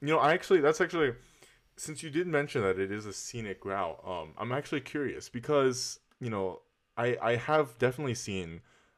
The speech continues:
the pictures of scenic New Zealand, right? And they're absolutely breathtaking. Um, but they've mostly been on the South Island. So, you know, with this, uh, with the Northern Explorer, you know, what kind of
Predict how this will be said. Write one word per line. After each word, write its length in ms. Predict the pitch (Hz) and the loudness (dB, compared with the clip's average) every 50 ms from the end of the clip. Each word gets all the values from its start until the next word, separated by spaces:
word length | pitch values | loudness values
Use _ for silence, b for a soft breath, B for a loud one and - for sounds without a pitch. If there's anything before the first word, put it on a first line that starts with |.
| b | b
the 100 | - 95 | -10 -6
pictures 480 | - 123 120 123 - 104 90 85 78 87 | -4 -4 -4 -2 -2 -2 -2 -2 -4 -6
of 200 | 85 80 80 - - | -8 -8 -10 -12 -16
scenic 400 | - - 120 117 107 95 87 - | -10 -6 -4 -2 -2 -4 -4 -6
New 120 | 92 82 | -10 -12
Zealand, 420 | 80 80 87 85 80 78 60 53 80 | -10 -12 -12 -12 -12 -12 -14 -14 -12
right? 220 | 85 87 147 - | -10 -8 -8 -8
And 220 | - 90 90 87 85 | -10 -10 -12 -8 -2
they're 380 | 90 92 95 92 90 80 67 - | 0 0 2 2 0 -4 -6 -6
absolutely 460 | - 95 98 104 - - 98 90 78 82 | -2 -2 -2 -2 -4 -6 -6 -6 -6 -8
breathtaking. 720 | 82 85 85 80 - - 82 80 - - 80 76 78 80 B B B B B B B B B - | -10 -10 -10 -10 -10 -12 -12 -12 -12 -14 -16 -16 -16 -20 B B B B B B B B B -14
Um, 460 | - 85 90 87 85 82 80 80 73 - _ _ _ _ _ _ | -10 -6 -4 -4 -4 -4 -6 -12 -16 -20 _ _ _ _ _ _
but 440 | 113 110 - 131 123 120 113 104 - - _ _ _ _ _ _ _ _ _ - | -12 -2 2 4 4 6 4 2 0 -4 _ _ _ _ _ _ _ _ _ -8
they've 300 | 123 117 143 160 160 151 | -2 0 0 0 0 0
mostly 360 | 160 175 190 185 - - 143 | 0 0 0 0 -2 -4 -4
been 360 | 120 117 113 113 113 110 104 | 0 0 0 0 0 -2 -4
on 200 | - - 98 95 | -4 -6 -6 -4
the 80 | 95 95 | -6 -8
South 420 | - - - 92 95 104 113 - - - | -8 -10 -6 -6 -6 -6 -6 -8 -12 -16
Island. 440 | - - - - 50 50 - 62 | -16 -18 -18 -18 -18 -20 -20 -16
So, 460 | - - - 127 120 113 - - - _ - | -12 -4 0 2 2 2 0 -2 -8 _ -10
you 80 | 123 | -8
know, 220 | 113 101 92 82 - b b b b b b b b b _ | -6 -6 -6 -8 -10 b b b b b b b b b _
with 260 | 127 123 147 139 123 | 0 0 0 2 2
this, 260 | 147 156 156 - - | 0 0 0 0 2
uh, 240 | 175 151 131 120 110 98 | 4 6 6 6 4 4
with 120 | 107 123 127 | 0 -2 -2
the 80 | 127 | -2
Northern 380 | 120 117 127 151 175 175 180 147 | 0 2 2 2 2 2 0 -2
Explorer, 520 | 117 - - - - 120 123 117 95 80 | -2 -4 -6 -6 0 2 4 4 4 4
you 80 | 80 87 | 0 -2
know, 80 | 92 | -4
what 180 | 90 98 117 123 | -4 -4 -4 -4
kind 220 | - - 165 160 | -4 -6 -4 -2
of 180 | 143 117 110 - | 0 -2 -2 -2